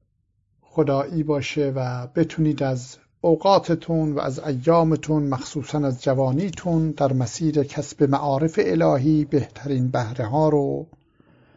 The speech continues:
ببرید. بحثمون در رابطه با تنبیهاتی بود که برای مفهوم قضیه شرطیه مطرح شده.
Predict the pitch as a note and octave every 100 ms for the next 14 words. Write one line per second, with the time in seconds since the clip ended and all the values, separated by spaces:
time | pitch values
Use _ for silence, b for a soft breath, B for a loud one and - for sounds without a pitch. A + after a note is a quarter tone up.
0 | b b _ D3+ C#3+ C#3 B2 - - _
1 | _ _ _ _ _ _ _ _ _ _
2 | _ _ _ _ _ _ _ _ B B
3 | B B B A3+ F3 - A#3 G#3+ F#3 D#3+
4 | D#3+ D3+ C3+ G3+ G3 E3+ F#3 F3+ F3+ -
5 | - - - - D#3 D3+ D#3 C3 G#3 G3+
6 | - F3 - - E3+ C3 - D#3+ C3 C#3+
7 | D3 C3+ D3+ C#3+ C#3+ C#3+ - _ _ _
8 | _ _ _ _ _ _ _ - D#3 -
9 | - A3 F#3+ D#3 C#3 C#3 C3+ C#3+ C3+ C3
10 | C#3 C#3 C3 - D3+ C3 C#3 D#3+ C#3 -
11 | C#3 B2 - B2 B2+ G2+ - - - B2+
12 | C3 G2+